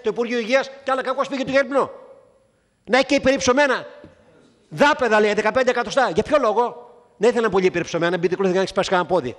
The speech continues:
ή κανένα μηνίσκο. Και ένα τελευταίο. Τα γενώσιμα φάρμακα ανάγονται στην αρμοδιότητα του ΚΕΛΠΝΟ ή το ΙΟΦ; Καθόλου δεν σας αφορά, είναι επιστημονική ερώτηση.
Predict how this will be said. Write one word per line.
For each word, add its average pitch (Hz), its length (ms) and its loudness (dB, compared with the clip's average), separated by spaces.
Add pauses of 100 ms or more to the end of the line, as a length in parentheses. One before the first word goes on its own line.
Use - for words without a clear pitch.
(100)
ή 160 60 -12
κανένα 160 220 -2
μηνίσκο. 180 400 -2 (760)
Και 202 100 -4
ένα 208 100 0
τελευταίο. 202 460 -6 (640)
Τα 160 100 -4
γενώσιμα 190 460 -2
φάρμακα 175 420 -2
ανάγονται 170 320 -2
στην 151 160 -4
αρμοδιότητα 151 380 -2
του 143 80 -12
ΚΕΛΠΝΟ 202 360 -4
ή 208 80 -2
το 190 120 0
ΙΟΦ; 151 220 -2 (2000)
Καθόλου 190 260 0
δεν 151 80 -2
σας 143 100 -8
αφορά, 147 140 -4
είναι 175 80 -2
επιστημονική 180 440 -2
ερώτηση. 131 380 -4